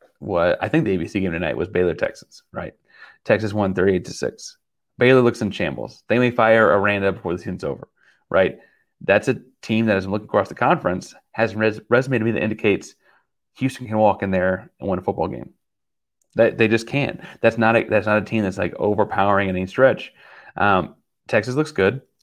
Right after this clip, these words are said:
but here's the thing about Texas, as Texas looks good. On the other side of that coin, right, they won thirty-eight to six. Could talk about te-, teams in that. Texas loses games to teams they shouldn't lose to every year. Texas has a ton of talent. Texas could have a bajillion M L B draft picks. They could have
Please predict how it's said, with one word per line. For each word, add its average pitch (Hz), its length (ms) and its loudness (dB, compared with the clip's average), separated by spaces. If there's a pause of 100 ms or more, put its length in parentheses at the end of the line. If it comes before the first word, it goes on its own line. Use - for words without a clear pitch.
(140)
but 107 100 0
here's 120 120 2
the 120 40 -16
thing 123 100 0
about 123 140 2
Texas, - 520 -4
as 101 160 0
Texas 98 220 -2
looks 87 160 -2
good. 85 100 0
On 85 80 0
the 101 60 2
other 123 100 6
side 110 140 4
of 95 60 6
that 82 120 0
coin, 85 140 -4
right, 92 100 -2
they 104 80 0
won 101 180 2
thirty-eight 92 280 -2
to - 40 -20
six. - 280 -6
Could 127 100 -2
talk 92 160 0
about 90 160 -4
te-, 73 140 -6 (100)
teams 78 220 -8
in 65 80 -12
that. 69 160 -12 (840)
Texas 147 380 2
loses 135 380 4
games 98 420 -2
to - 80 -18
teams 104 260 -4
they 98 80 -2
shouldn't 92 280 -4
lose 90 160 0
to - 160 -4
every 80 260 -8
year. - 220 -6
Texas 165 440 0
has - 140 -16
a 151 60 2
ton 165 260 0
of 156 60 -2
talent. 160 340 0
Texas 160 300 0
could 165 140 0
have 165 120 4
a 151 60 -4
bajillion 165 560 6
M 165 140 6
L 160 160 6
B 160 40 4
draft 156 240 6
picks. - 200 -2
They 120 120 2
could 135 100 2
have 131 200 6